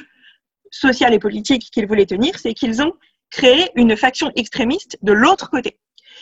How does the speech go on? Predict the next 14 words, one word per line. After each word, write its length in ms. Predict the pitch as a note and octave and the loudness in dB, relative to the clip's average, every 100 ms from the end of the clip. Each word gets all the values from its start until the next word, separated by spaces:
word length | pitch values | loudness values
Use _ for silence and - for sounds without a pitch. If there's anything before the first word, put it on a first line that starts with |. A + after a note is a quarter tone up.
| - - - | -20 -20 -8
C'est-à-dire 500 | B3+ A#3 A#3+ A#3+ C#4+ | -2 2 2 2 0
qu'après, 320 | C#4 B3 E4 | 0 0 0
pendant 240 | D4 C4 | -2 -2
les 100 | B3 | -2
premières 400 | A#3 C4 B3 B3 - | -2 -2 0 -2 0
péri-, 280 | A#3+ B3 - | -2 0 0
après, 200 | A3+ B3+ | -2 0
pendant 140 | A#3+ | 0
les 40 | A#3 | 0
premières 300 | B3 A#3+ A#3 | -4 -8 -6
saisons, 300 | A#3+ A#3+ B3+ | -6 -2 -2
nous 120 | A3 | 0
avoir 280 | G#3 G#3+ G#3+ | 0 0 0
montré 480 | A3 A3 B3+ A#3+ | -2 -4 -2 -4